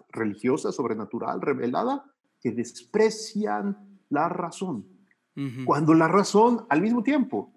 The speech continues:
Speaker 1: se separa de la fe, se vuelve autorreferencial, se vuelve, se vuelve como un sapo que se infla y se vuelve soberbia y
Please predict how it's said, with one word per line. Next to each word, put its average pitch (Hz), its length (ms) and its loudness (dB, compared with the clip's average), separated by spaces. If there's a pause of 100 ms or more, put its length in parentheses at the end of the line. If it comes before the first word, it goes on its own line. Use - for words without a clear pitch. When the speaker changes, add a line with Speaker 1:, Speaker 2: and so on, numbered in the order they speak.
(100)
Speaker 1:
se - 140 -4
separa 240 400 2
de 226 60 6
la 196 120 2
fe, - 380 2 (400)
se - 140 -4
vuelve 175 380 4
autorreferencial, 139 1000 0
se - 120 -8
vuelve, 196 500 2 (140)
se - 120 -2
vuelve 190 200 4
como 170 160 -2
un 170 80 0
sapo - 440 -2
que - 100 -12
se 135 260 -4
infla 202 920 -2 (220)
y 147 60 -8
se - 120 -10
vuelve 185 240 -2
soberbia 143 580 -2 (520)
y 214 400 0